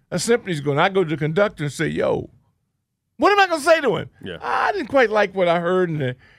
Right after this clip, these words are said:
Speaker 1: in the, uh, what was the, that was a little alto section seemed a little thin to me.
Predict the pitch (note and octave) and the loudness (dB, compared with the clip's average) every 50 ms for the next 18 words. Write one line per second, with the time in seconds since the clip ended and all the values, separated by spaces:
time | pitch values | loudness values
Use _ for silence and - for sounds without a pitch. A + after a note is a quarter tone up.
0 | _ _ - D#3 D#3+ E3 E3 E3 D#3 C#3 C3+ C#3 C#3 C3+ C3+ C3 C3 C#3+ F3 F3+ | _ _ -4 -2 0 0 2 2 2 2 2 2 4 4 2 2 0 0 -2 -4
1 | D#3+ D3+ B2+ A2+ C3+ C3+ C3 B2+ B2+ C3+ D3 D3+ E3 E3+ D3+ D#3 F#3+ G3+ G#3 F#3+ | -4 -4 -4 -2 -2 0 0 -2 -2 -2 -4 -6 -6 -10 -10 -8 -6 -6 -6 -6
2 | F3+ - - A#3+ A#3+ A#3+ - A#3+ A#3 A3+ - - - A3 G#3 - - G3+ F3+ - | -10 -12 -10 -10 -8 -6 -4 -4 -4 -4 -4 -6 -8 -8 -8 -8 -10 -12 -12 -10
3 | G3+ G3 G3+ A3 A3 G3+ F3+ - - - F3+ D#3 B2 A2 - - - - - D3+ | -12 -12 -10 -10 -12 -12 -10 -10 -6 -4 -4 -2 -4 -4 -6 -8 -8 -8 -4 -2
4 | C#3 C3 A#2+ A#2+ | -2 -2 -2 -6